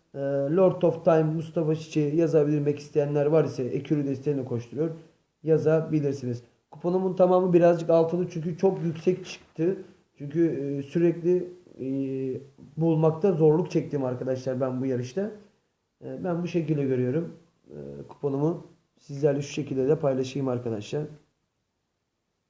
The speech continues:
Yarın İstanbul ve Adana yarışları var. Pazar günü İzmir yarışları yok. Bunun da bilgisini vereyim arkadaşlar tekrardan.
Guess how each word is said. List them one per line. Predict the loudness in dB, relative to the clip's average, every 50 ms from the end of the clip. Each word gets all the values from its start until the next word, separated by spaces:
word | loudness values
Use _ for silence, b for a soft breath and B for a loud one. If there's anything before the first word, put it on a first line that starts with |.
| _ _ _ _ _ _ _ _ _ _ _ _ _ _ _ _ _ _ _ _ _ _ _ _ _ _ _ _ _ _ _ _ _ _ _ _ _ 0
Yarın | 4 4 6 6 4
İstanbul | 2 0 2 2 2 4 4 4 4 4
ve | 4
Adana | 4 6 6 6 6 8
yarışları | 8 6 6 4 0 -4 -4 -4 0 2
var. | 2 0 0
Pazar | 0 -2 0 2 2 2
günü | 2 2 2 0
İzmir | 0 0 -2 -2 0
yarışları | 0 0 0 -2 -2 -2 -2 0
yok. | 2 0 0 0
Bunun | -2 -2 0 2
da | 2 2 2
bilgisini | 0 -2 -2 -4 -6 -2 -2 0
vereyim | 0 2 0 0 0
arkadaşlar | 0 -2 -2 -2 -2 -2 -2 -2 -2 -4 -4 -2
tekrardan. | -4 -4 -4 -2 -4 -2 -2 -2 -2 -4